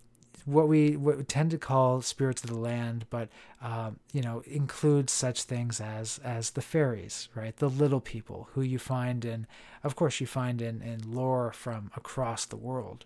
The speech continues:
right? It's something very ever present because people are continuously encountering these consciousnesses embodied within the landscape.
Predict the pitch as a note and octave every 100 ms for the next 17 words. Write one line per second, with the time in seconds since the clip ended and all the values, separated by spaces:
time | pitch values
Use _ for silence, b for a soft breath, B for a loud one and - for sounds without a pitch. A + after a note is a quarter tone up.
0 | - A2+ A2 A#2 - - C3+ B2+ A#2+ A#2
1 | B2 A#2 - B2 A2+ - A#2+ A2+ G2+ -
2 | B2 B2 A2+ - C#3 C3+ A#2+ - A#2+ A2+
3 | - - D3 D3 C3+ A#2+ - A#2 A2+ B
4 | B B D3 C#3+ - B2+ C#3+ D3+ C#3+ C3
5 | A#2+ A2+ A2+ - C3 C3+ C3+ B2+ A#2 A2+
6 | A#2 A2 A#2 C#3 B2+ A#2+ A#2 B2 A#2 A#2
7 | A2+ A#2 A2 A2 A2+ A#2+ A#2+ - -